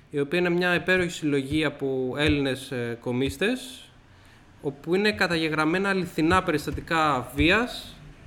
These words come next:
από την ναζιστική συμμορία της Χρυσής Αυγής. Όποιος έχει πάει και στην έκθεση θα ξέρει ότι είναι ένας χάρτης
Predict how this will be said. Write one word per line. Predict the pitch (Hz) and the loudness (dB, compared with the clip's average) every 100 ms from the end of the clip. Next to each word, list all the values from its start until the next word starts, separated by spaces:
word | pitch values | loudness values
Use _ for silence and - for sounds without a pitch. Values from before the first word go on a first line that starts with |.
| - - - | -20 -14 -10
από | 135 147 | -4 -2
την | 147 151 147 | 0 2 2
ναζιστική | 147 147 147 143 151 175 | 2 2 0 0 -4 -2
συμμορία | 175 160 175 | 2 4 2
της | 175 | 0
Χρυσής | 165 160 | -4 -2
Αυγής. | 160 147 135 - - - - - - | 0 2 2 2 -4 -18 -20 -20 -12
Όποιος | - 147 151 | -6 0 0
έχει | 156 | 2
πάει | 156 151 | 2 2
και | 147 | 2
στην | 156 | 2
έκθεση | 151 156 147 | 2 2 0
θα | 143 | -2
ξέρει | - 160 180 202 | 0 2 4 4
ότι | 180 160 156 | 2 0 0
είναι | 156 | 0
ένας | 151 151 - - | 0 0 -4 -2
χάρτης | 147 147 147 139 127 - | 4 4 4 -2 -4 -6